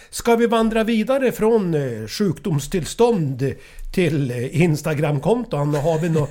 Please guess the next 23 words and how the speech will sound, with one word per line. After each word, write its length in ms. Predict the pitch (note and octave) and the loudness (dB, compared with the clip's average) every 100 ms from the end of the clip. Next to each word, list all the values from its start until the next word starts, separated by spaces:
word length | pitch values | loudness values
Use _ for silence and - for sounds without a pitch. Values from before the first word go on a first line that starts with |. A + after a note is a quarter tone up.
| E3 | -4
<laughs> 160 | - - | -6 2
har 160 | F3+ | 4
vi 100 | E3+ | 4
några 360 | F3+ E3+ D#3+ D#3+ | 4 4 2 2
frågor 540 | - E3+ E3+ C3+ E3+ D#4 | 0 0 0 0 -2 -2
där 180 | A3+ F3+ | 2 4
eller 200 | E3+ D#3 | 2 0
funderingar? 500 | E3 C3+ C#3 B2 B2+ | -2 0 0 -2 -2
Det 100 | G3 | 0
har 160 | A3 | 2
vi 120 | F#3 | 2
väl 140 | E3 D3+ | 0 0
säkert, 360 | E3 C#3+ D3+ | -2 -2 -2
men 160 | E3+ E3 | -2 0
vad 80 | E3 | 0
har 80 | F#3 | 0
du 60 | |
valt 380 | F#3 A3+ A#2 A2 | 0 -2 -2 -8
för 120 | - C3+ | -8 -8
någonting 280 | A#2 C3 | -6 -6
den 140 | B2 C#3 | -6 -6
här 120 | G3+ | -6
gången? 360 | D#3 F#2+ G2+ | -8 -10 -14